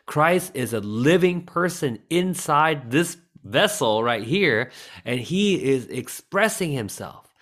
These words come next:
And the only way this happens, Christian, is if we learn to experience the bountiful supply of the Spirit of Jesus Christ. These things go hand in hand.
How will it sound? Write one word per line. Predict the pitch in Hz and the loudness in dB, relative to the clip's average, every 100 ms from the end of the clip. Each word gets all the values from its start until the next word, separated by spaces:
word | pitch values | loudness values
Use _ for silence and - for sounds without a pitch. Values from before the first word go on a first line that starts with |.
| - - - | -20 -20 -2
And | 139 139 | 2 4
the | 139 | 4
only | 160 226 233 | 4 4 4
way | 202 185 156 | 4 6 6
this | 147 143 | 2 2
happens, | 131 127 113 98 - | 0 -2 -4 -10 -8
Christian, | 104 101 104 104 110 | -10 -10 -10 -12 -8
is | 131 123 - | -6 -6 -6
if | 170 170 160 - | -2 -2 -2 -6
we | 131 113 | -4 -4
learn | 98 107 123 139 143 143 | -4 -2 0 0 -2 -4
to | 123 73 | -8 -8
experience | 101 - - 117 113 107 92 78 - _ _ _ | -10 -12 -12 -8 -6 -6 -8 -14 -20 _ _ _
the | - 92 | -10 -10
bountiful | 85 98 107 120 - 117 - 110 104 | -4 0 0 -2 -4 -8 -6 -6 -6
supply | - - - 92 85 78 73 _ _ _ _ | -8 -16 -6 -2 -2 -2 -10 _ _ _ _
of | - 92 | -10 -8
the | 92 | -8
Spirit | - 104 95 92 | -10 -8 -6 -6
of | 87 | -8
Jesus | 95 87 85 | -10 -10 -12
Christ. | - 90 82 - | -12 -12 -10 -2
These | 143 151 | -2 2
things | 190 143 | 0 2
go | 151 139 | 0 -2
hand | 123 127 | -2 -4
in | 104 | -4
hand. | 95 95 85 | -6 -8 -10